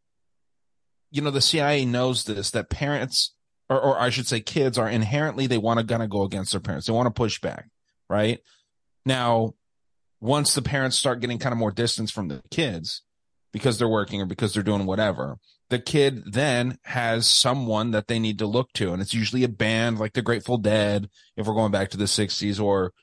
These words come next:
um, you know, more modern would be, like, you know, Marilyn Manson, right? Like, shit like that, where that whole satanic panic was meant to be super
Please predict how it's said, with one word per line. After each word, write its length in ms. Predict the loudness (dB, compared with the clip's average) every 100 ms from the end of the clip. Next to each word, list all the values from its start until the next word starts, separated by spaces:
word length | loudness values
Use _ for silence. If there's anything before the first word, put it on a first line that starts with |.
| _ _ 0
um, 600 | 2 4 2 0 -4 -8
you 140 | -8 -6
know, 200 | -6 -8 -18 -16 -2
more 340 | 4 6 6
modern 580 | 4 2 2 0 -2 -2
would 160 | -4 -2
be, 120 | -2
like, 180 | -2 -6
you 140 | -6
know, 120 | -6 0
Marilyn 380 | 2 4 2
Manson, 580 | 0 0 -2 -2 -2 -2 0
right? 280 | 2 2
Like, 200 | 0 -2
shit 200 | 0 -2
like 200 | 0 -2
that, 240 | 0 0 2
where 360 | 2 2 0 -4 _ _
that 180 | -2 0
whole 140 | 2 2
satanic 540 | 2 0 -2 -2 -2
panic 340 | -2 -2 -2
was 140 | -2 0
meant 200 | -2 -2
to 80 | -2
be 200 | -2 -2
super 800 | -2 2 2 4 2 4 0